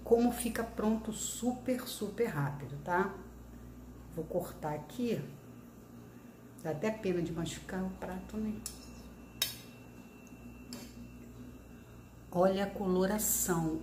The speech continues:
você vê ele, esse brilho, quer dizer que ele tá suculento e cozido no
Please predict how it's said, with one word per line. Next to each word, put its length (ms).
você 280
vê 300
ele, 360
esse 240
brilho, 680
quer 140
dizer 280
que 100
ele 160
tá 180
suculento 960
e 20
cozido 600
no 220